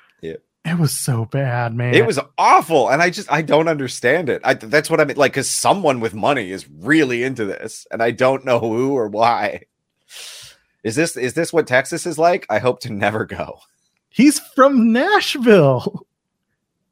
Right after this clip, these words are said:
Speaker 2: They didn't
Speaker 1: But
Speaker 2: like
Speaker 1: talented people live there. Why the hell would he get any attention?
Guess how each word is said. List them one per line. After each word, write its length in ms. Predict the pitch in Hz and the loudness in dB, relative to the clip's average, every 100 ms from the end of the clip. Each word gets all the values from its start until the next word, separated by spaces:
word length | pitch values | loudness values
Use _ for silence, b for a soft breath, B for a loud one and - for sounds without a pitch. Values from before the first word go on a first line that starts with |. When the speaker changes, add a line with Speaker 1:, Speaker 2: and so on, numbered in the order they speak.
| _ _ _ _ _ _ _ _ _ _ _ _ _ - | _ _ _ _ _ _ _ _ _ _ _ _ _ -2
Speaker 2:
They 120 | 139 | 4
didn't 140 | 143 139 | 4 6
Speaker 1:
But 120 | 160 | 2
Speaker 2:
like 60 | - | 2
Speaker 1:
talented 600 | 156 180 196 156 151 117 | 4 6 6 4 -2 0
people 400 | 151 139 131 117 | 0 2 0 2
live 240 | 113 90 | -2 -2
there. 260 | 110 92 78 | -2 -2 0
Why 220 | 123 175 | 4 6
the 120 | 180 | 4
hell 320 | - 175 180 | 2 4 4
would 140 | 175 151 | 2 -2
he 240 | 120 170 | -4 -4
get 200 | 151 147 | 0 0
any 280 | 147 147 156 | 0 0 0
attention? 640 | 147 - 147 - 87 64 | 0 -2 -4 -4 -10 -10